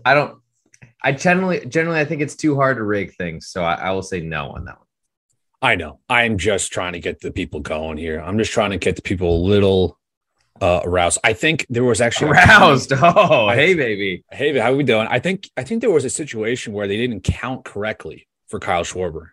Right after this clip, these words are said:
Speaker 2: and he missed out on a few home runs. That video was circulating on Twitter last night and this morning, but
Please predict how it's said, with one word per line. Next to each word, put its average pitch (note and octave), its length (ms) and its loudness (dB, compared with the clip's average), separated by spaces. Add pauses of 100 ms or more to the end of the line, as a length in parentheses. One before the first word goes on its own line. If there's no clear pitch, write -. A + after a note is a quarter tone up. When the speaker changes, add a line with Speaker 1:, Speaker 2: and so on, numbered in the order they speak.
Speaker 2:
and F2 180 -4
he F#2+ 100 -2
missed F#2+ 300 -2
out G#2 160 2
on E2+ 80 -6
a E2+ 60 -10
few F#2+ 260 -8
home E2 240 -8
runs. D#2+ 340 -8 (320)
That G#2 200 2
video F#2+ 280 4
was - 260 0 (240)
circulating E2+ 600 -4
on D#2+ 120 -12
Twitter E2 420 -4 (480)
last E2 300 0
night E2 280 -2
and D#2+ 100 -8
this - 180 -8
morning, F2 320 -4
but F2 260 2